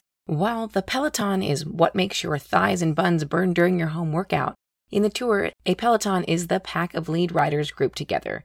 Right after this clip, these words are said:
which probably also makes their buns burn too. Hopefully part of that Peloton, the only four riders from the U S. But who won't be? Chris Froome. The four-time winner is not racing this year after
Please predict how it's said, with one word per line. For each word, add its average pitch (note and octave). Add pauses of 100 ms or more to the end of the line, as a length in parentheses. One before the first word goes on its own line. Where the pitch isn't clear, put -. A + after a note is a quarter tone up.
(120)
which -
probably F3
also C#3
makes C3+
their C3+
buns B2+
burn C3+
too. - (180)
Hopefully A#3+
part A#3
of A3+
that -
Peloton, A3 (240)
the F#3 (140)
only A#3
four F#3
riders D3
from D3
the D3
U D3
S. - (340)
But F3
who G3
won't D#3+
be? D4+
Chris -
Froome. D3+ (340)
The F3+
four-time G3+
winner G3
is G#3+
not -
racing G3+
this E3+
year E3
after E3+